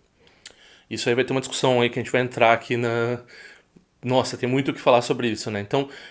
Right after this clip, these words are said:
como teve um período em que o Buda não era representado ah, ele era representado às vezes por, pelo trono dele vazio ou pelas sandálias dele, né? Então, ah, tinha essa representação do Buda sem a figura do Buda.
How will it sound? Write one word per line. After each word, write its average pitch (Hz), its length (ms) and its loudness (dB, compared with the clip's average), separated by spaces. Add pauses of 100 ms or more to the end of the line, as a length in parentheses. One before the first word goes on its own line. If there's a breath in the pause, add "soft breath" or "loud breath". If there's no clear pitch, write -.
(420 loud breath)
como 208 260 8
teve 196 300 6
um 190 80 2
período 139 680 2
em 120 80 -2
que 127 240 -2
o 123 80 0
Buda 127 320 2
não 135 240 0
era 147 160 2
representado 120 960 0 (1000 loud breath)
ah, 98 680 -6
ele 104 200 -2
era 110 100 2
representado 117 500 -2
às 110 80 -4
vezes 123 260 -4
por, 117 460 -6
pelo 131 180 0
trono 131 440 2
dele 117 220 2
vazio 117 640 0 (240 loud breath)
ou 117 100 -4
pelas 120 260 2
sandálias 117 640 2
dele, 120 340 2
né? 117 220 -6 (380 loud breath)
Então, 113 540 -2 (340 loud breath)
ah, 110 100 0
tinha 131 160 -4
essa 123 140 -6
representação 123 580 -4
do 123 80 -2
Buda 120 200 -4
sem 165 360 0
a 175 40 2
figura 131 380 -2
do 113 120 -2
Buda. 120 440 -2